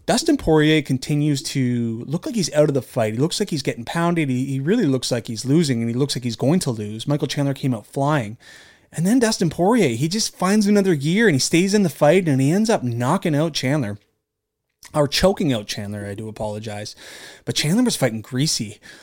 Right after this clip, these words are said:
So Michael Chandler had, you know, he, he had a nose full of blood. He snorted on, on Dustin Poirier's face. He was sticking his fingers in his mouth. He was fighting dirty.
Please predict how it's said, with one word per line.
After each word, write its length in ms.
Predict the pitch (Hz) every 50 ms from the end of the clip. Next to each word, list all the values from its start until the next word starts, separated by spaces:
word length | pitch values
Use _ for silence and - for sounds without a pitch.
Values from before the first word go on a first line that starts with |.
| - - _
So 140 | - - 135
Michael 180 | 147 156 -
Chandler 360 | 170 - - 156 156 165 160 147
had, 420 | 139 131 123 120 117 113 113 113
you 140 | - 147 139
know, 140 | 120 110 110
he, 200 | 110 113 127 127
he 160 | 123 131 135
had 140 | 143 143 127
a 80 | 117 110
nose 400 | 110 113 120 123 131 139 135 -
full 240 | - 147 135 120
of 120 | 104 98 _
blood. 380 | - 113 117 120 120 131 143
He 100 | 135 120
snorted 640 | 110 - - - - - 131 123 127 135 139 139 135
on, 380 | 135 123 117 113 110 110 113 - _
on 180 | 135 120 117 113
Dustin 300 | 127 127 123 - 135 123
Poirier's 400 | - 127 131 123 117 110 101 -
face. 320 | - 123 120 135 135 -
He 40 | 131
was 120 | 117 107
sticking 280 | - - 151 143 - 131
his 140 | 120 107 -
fingers 420 | - - 120 123 127 135 147 131
in 60 | 135
his 160 | 120 110 -
mouth. 320 | 123 120 117 123 135 135 -
He 160 | - - 185
was 140 | 185 208 202
fighting 360 | - - 202 185 185 160 143
dirty. 440 | 117 - 127 117 110 101 98 95 _